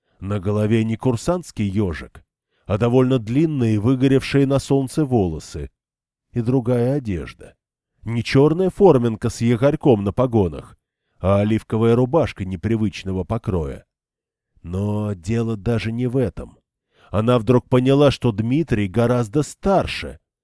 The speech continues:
Лет, может быть, на десять, если не больше. Не юноша, а довольно-таки поживший мужчина. Он поднимает голову, смотрит на неё и тоже узнаёт её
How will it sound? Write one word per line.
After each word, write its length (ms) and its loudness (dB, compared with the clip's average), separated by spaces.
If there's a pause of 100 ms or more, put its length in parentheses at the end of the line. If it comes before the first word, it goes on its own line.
(240)
Лет, 340 0
может 380 0
быть, 560 -4
на 240 -4
десять, 580 -6 (100)
если 420 -6
не 120 -4
больше. 560 -6 (460)
Не 180 -6
юноша, 680 -6 (340)
а 140 0
довольно-таки 760 0
поживший 600 0
мужчина. 720 -6 (760)
Он 220 -4
поднимает 640 -4
голову, 580 -2 (320)
смотрит 640 -6
на 60 -6
неё 500 -4 (420)
и 120 0
тоже 420 2
узнаёт 540 0
её 380 2